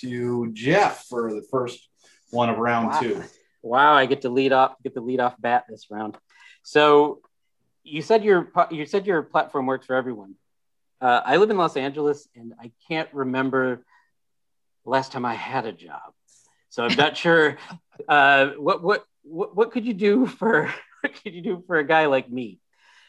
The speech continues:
Speaker 2: Uh, no, I'm actually not gonna, I'm not gonna have you answer that because <laughs> no, 'cause there's, you have no,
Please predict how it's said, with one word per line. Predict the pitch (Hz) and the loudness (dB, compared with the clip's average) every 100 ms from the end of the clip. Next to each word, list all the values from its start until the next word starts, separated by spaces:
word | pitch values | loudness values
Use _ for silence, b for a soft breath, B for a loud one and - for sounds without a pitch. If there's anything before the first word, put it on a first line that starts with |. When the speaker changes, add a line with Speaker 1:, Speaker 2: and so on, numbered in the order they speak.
| - | -4
Speaker 2:
Uh, | 123 127 127 - _ _ - | 0 0 0 -6 _ _ -4
no, | 147 | 0
I'm | 143 | 2
actually | 143 135 117 | 2 0 -4
not | 117 | -6
gonna, | 110 110 | -4 -6
I'm | 110 _ | -8 _
not | 123 120 | -10 -8
gonna | 120 | -6
have | 120 | -6
you | 117 | -6
answer | 117 110 120 | -6 -6 -6
that | 120 - | -6 -8
because | - 131 123 120 - _ _ _ _ _ | -10 -4 -4 -4 -10 _ _ _ _ _
<laughs> | _ _ _ _ _ | _ _ _ _ _
no, | 127 160 135 - | -2 -2 -2 -4
'cause | - | -4
there's, | 135 151 | -2 -2
you | 151 175 | -4 -4
have | 170 175 147 | 0 0 0
no, | 180 180 | 0 0